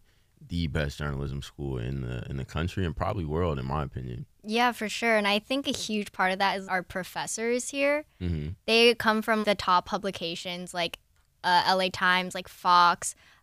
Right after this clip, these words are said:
Speaker 2: E S P N, and all of them are so willing and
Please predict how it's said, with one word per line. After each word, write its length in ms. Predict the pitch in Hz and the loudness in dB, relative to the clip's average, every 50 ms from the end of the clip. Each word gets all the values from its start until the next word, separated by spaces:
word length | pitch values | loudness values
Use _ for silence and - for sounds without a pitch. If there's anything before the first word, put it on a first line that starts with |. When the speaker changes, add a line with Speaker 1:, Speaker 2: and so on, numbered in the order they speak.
| _ - | _ -2
Speaker 2:
E 120 | 220 208 | 2 4
S 160 | 208 196 196 | 4 4 4
P 240 | - - 220 208 196 | 0 -2 -2 0 4
N, 300 | 185 185 180 180 180 175 | 4 4 6 4 2 0
and 280 | 151 127 202 202 196 185 - | -2 -2 -4 -4 -4 -6 0
all 240 | - 190 196 196 208 | 2 4 4 6 4
of 60 | 214 | 4
them 120 | 226 226 220 | 2 2 2
are 100 | 202 196 | 2 2
so 460 | - - - - 214 196 190 190 190 | 0 -2 0 2 4 4 6 6 4
willing 400 | 185 180 180 175 180 190 190 190 | 4 2 -2 -2 -2 -4 -6 -6
and 100 | 185 - | -8 -10